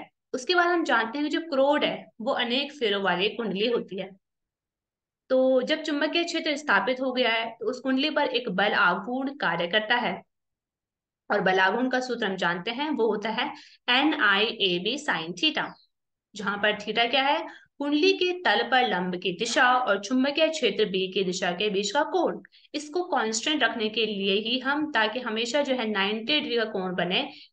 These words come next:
इसके लिए हम एक समान त्रिज्या चुंबकीय क्षेत्र को apply करते हैं।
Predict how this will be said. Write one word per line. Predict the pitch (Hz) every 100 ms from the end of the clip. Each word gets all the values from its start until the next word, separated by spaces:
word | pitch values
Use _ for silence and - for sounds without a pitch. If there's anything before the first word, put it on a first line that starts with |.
| _
इसके | - - 320
लिए | 285 254 247
हम | 240
एक | 214 214
समान | 202 196 214
त्रिज्या | 214 180 196
चुंबकीय | 196 190 180 190 196
क्षेत्र | - 262 294
को | 311
apply | 311 294 285
करते | 214 190 190
हैं। | 190